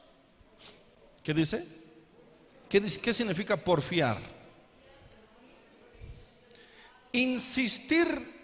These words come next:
exageradamente. Amén.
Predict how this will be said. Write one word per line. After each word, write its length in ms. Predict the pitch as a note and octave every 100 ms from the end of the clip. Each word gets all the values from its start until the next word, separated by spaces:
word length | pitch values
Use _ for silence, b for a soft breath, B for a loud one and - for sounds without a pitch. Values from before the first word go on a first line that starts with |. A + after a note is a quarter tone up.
| - - - _ _ _ _
exageradamente. 1400 | C4+ C4+ - C4 A#3 C4 D4 D4+ C#4+ C#4+ B3+ G3 C#3+ B2+ - - - _ _
Amén. 380 | F3+ A#3 C#4+